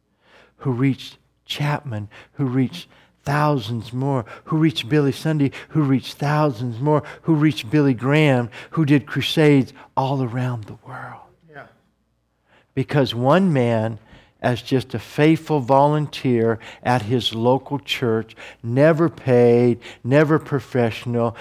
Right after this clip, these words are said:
Speaker 1: but through the grace of God, went after one young man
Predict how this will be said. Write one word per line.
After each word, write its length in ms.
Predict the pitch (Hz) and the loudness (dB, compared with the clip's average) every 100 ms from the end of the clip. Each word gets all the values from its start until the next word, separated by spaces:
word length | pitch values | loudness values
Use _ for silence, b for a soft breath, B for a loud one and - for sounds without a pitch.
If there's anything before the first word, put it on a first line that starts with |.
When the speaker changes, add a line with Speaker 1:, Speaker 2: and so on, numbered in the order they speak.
| B - | B -10
Speaker 1:
but 120 | 120 | -8
through 220 | - 131 | -4 -2
the 140 | 117 | -2
grace 580 | 104 110 123 147 160 - | -4 -2 4 4 4 0
of 140 | 160 113 | -4 0
God, 360 | 120 120 117 B B | 4 4 2 B B
went 280 | 120 143 143 - | 0 0 2 2
after 420 | 139 131 - 120 | 2 0 -2 -4
one 460 | 107 110 135 151 | -2 0 0 0
young 320 | 147 151 156 127 | 0 0 -2 -4
man 380 | 107 110 104 | -6 -8 -14